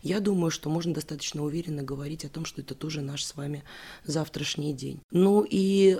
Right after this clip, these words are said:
самое интересное для меня в вопросах нашего развития, развития нашей библиотечной системы в частности, это продолжить вот эту тонкую настройку качества предоставляемых нами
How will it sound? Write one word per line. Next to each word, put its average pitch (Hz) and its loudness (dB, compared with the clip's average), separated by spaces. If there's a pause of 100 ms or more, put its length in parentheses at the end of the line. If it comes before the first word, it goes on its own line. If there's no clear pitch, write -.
самое 254 2
интересное 165 -2
для 147 -2
меня 147 -4
в 147 0
вопросах 156 -2
нашего 151 -4
развития, 151 -4
развития 147 -4
нашей 151 -6
библиотечной 139 -6
системы 147 -6
в - -12
частности, 139 -10 (100)
это 196 2 (180)
продолжить 175 4
вот 160 -2
эту 165 0
тонкую 165 2
настройку 160 2 (240)
качества 175 0
предоставляемых 151 -2
нами 151 -2